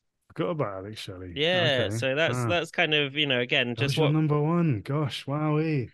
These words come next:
Speaker 2: Again, it just brought me so much joy.
Speaker 1: Yeah. Okay.
Speaker 2: But
Speaker 1: Yeah. Yeah. Yeah.
Speaker 2: but
Speaker 1: Mm.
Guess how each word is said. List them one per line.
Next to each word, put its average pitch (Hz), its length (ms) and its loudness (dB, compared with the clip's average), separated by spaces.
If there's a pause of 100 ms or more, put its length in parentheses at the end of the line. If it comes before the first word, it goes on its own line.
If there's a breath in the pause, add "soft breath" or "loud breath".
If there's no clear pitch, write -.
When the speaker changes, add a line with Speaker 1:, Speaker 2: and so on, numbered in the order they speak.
Speaker 2:
Again, 160 280 2
it 139 60 0
just 156 180 -6
brought 160 200 4
me 147 120 2
so 143 200 2
much 127 240 -2
joy. 107 400 0 (300)
Speaker 1:
Yeah. 160 560 2
Okay. 160 140 2
Speaker 2:
But 170 160 6
Speaker 1:
Yeah. 202 480 6
Yeah. 185 160 2
Yeah. 170 260 2 (320)
Speaker 2:
but 170 180 4
Speaker 1:
Mm. 127 240 -2